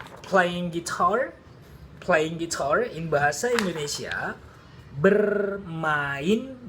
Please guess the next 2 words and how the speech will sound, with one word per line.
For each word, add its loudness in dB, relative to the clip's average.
gitar. -4
Bermain 0